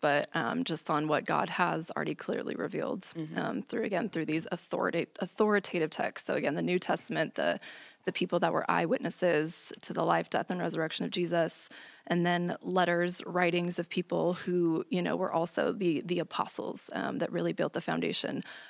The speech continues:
Speaker 1: of our beliefs on. So in the New Testament, we really, we look at those texts, um, we consider them sort authoritative. And then even the Old Testament, we consider authoritative because those were the,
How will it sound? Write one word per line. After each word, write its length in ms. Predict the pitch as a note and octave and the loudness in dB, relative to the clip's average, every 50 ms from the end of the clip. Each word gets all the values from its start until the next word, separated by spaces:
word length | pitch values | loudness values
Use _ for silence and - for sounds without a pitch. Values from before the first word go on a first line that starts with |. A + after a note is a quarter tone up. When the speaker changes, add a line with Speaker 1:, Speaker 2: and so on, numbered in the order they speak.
| - - | -8 2
Speaker 1:
of 180 | - F3+ F3 | 2 4 4
our 100 | F3 E3 | 4 2
beliefs 380 | - E3+ - - - - - - | 2 2 0 0 0 0 0 0
on. 140 | - - F3+ | 0 0 0
So 180 | - F3+ F3 | 0 0 2
in 80 | F3+ F3 | 2 0
the 80 | F3+ | 0
New 140 | F3 F3+ F3 | 0 0 0
Testament, 500 | - - E3+ - - F#3 F3+ - - - | 0 -2 -4 -2 -2 -4 -4 -4 -6 -4
we 140 | - F3+ F3+ | 2 2 2
really, 360 | E3+ E3+ F#3+ F3+ E3 E3+ E3 | 4 4 2 2 2 2 0
we 140 | E3 F3+ F3+ | 0 0 0
look 260 | E3 D#3+ F3 F#3 - | 0 2 2 2 0
at 100 | F3+ - - | 0 -2 0
those 180 | D#3+ D#3+ - | -2 0 0
texts, 560 | - - - E2+ - - - - - - - - - - - - - - _ - | 0 0 0 -2 -2 -4 -8 -6 -4 -6 -6 -6 -10 -18 -18 -18 -20 -20 _ 0
um, 280 | - F3+ F3 F3 E3+ F3 | 2 4 4 4 2 2
we 100 | F3+ F3+ | 0 0
consider 400 | - - - E3+ - - F3 F3+ E3+ | 0 -2 0 0 2 2 2 2 2
them 160 | F3 E3+ F3 | 2 0 0
sort 320 | - - - D3 D#3+ - - | 0 0 -2 -2 -2 -2 -2
authoritative. 580 | F#3+ - - F3+ E3 F3 - - F3+ F3+ E3 | -4 2 4 2 2 2 2 0 0 0 2
And 140 | F3+ F3+ F3+ | 2 2 4
then 120 | F3+ F#3 F#3+ | 4 4 4
even 180 | F#3 F#3 F3+ | 4 4 4
the 60 | F3 - | 4 2
Old 180 | - G#3 A3+ | 2 2 0
Testament, 380 | - - F#3 - - F#3 F3+ E3+ | 2 0 -2 0 0 -2 0 2
we 100 | F#3+ F#3+ | 2 2
consider 380 | - - F#3+ - - G3 F3+ | 2 2 0 2 2 2 2
authoritative 560 | C3+ F3 - - - - - - D#3+ E3+ F3+ F#3 | 2 0 0 0 0 0 0 0 0 0 0 -2
because 300 | F3 - - E3+ E3 - | -4 -2 -2 -2 0 0
those 180 | F3 E3+ E3 | -2 0 0
were 100 | E3 E3+ | -2 -2
the, 260 | E3 D#3 D#3 D3 D#3+ | 0 2 2 2 2